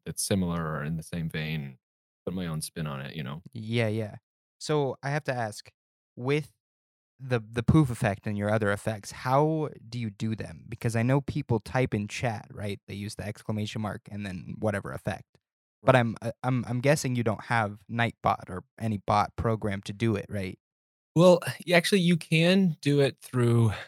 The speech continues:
Speaker 1: so I use Streamlabs Chatbot, and there with, with O B S Studio, there's a, there's a WebSocket plugin that you can get that lets you, uh, basically r-, remote control things, and then there's a, there's a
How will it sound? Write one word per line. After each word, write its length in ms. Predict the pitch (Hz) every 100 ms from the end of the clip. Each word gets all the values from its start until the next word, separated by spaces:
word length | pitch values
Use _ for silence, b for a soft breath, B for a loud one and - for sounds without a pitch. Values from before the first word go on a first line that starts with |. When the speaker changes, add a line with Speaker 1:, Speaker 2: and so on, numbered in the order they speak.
| B -
Speaker 1:
so 140 | 117
I 60 | 123
use 260 | 131 117
Streamlabs 540 | - 117 117 98 90 -
Chatbot, 600 | - 90 - 67 50 50 _ _ _ -
and 460 | 95 90 87 85 - _ _ -
there 300 | 92 92 90 101
with, 320 | 104 113 -
with 220 | 104 101 -
O 120 | 113
B 120 | 120
S 80 | 110
Studio, 380 | - 113 107 98
there's 300 | 92 92 87
a, 240 | 80 78 -
there's 180 | 82 80
a 40 |
WebSocket 580 | 80 101 110 101 98 - -
plugin 420 | 87 87 85 85 -
that 140 | 78 78
you 100 | 82
can 180 | - 82
get 280 | 82 73 -
that 140 | 76 -
lets 240 | 82 -
you, 320 | 80 78 76 _ _ _ _ _ _ _
uh, 300 | 95 85 80 82
basically 720 | 95 95 107 - 92 85 80 - _ _ _ _ -
r-, 120 | 98 _ -
remote 400 | 101 101 104 92
control 480 | 113 104 107 98 98
things, 440 | 98 85 85 78
and 120 | 90
then 80 | 85
there's 180 | 85 85
a, 160 | 82 -
there's 160 | 87
a 60 | 80